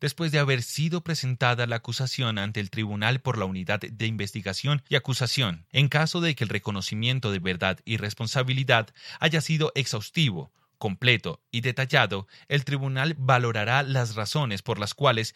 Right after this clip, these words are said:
el compareciente no concurrió oportunamente a la sala de reconocimiento de verdad y responsabilidad. El hecho de considerar plenamente justificada dicha omisión será motivo para graduar la sanción a imponer.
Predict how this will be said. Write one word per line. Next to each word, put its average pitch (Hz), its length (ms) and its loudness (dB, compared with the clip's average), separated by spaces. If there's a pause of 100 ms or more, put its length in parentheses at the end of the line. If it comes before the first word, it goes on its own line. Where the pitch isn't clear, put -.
(160)
el 147 120 0
compareciente 151 760 0
no 139 400 2
concurrió 127 540 0
oportunamente 123 720 -2
a 117 40 4
la 104 100 -2
sala 117 300 2
de 107 140 0
reconocimiento 107 920 -4 (220)
de 117 120 0
verdad 110 380 4 (280)
y 139 80 2
responsabilidad. 107 1040 0 (520)
El 98 200 -2
hecho 107 260 2
de 95 120 -4
considerar 101 640 -2
plenamente 113 720 -2
justificada 101 840 -4
dicha 123 300 0
omisión 123 500 -2 (300)
será 151 240 4
motivo 147 640 0
para 127 200 0
graduar 117 440 0
la 120 120 0
sanción 107 540 -6
a 107 120 -2
imponer. 90 500 -6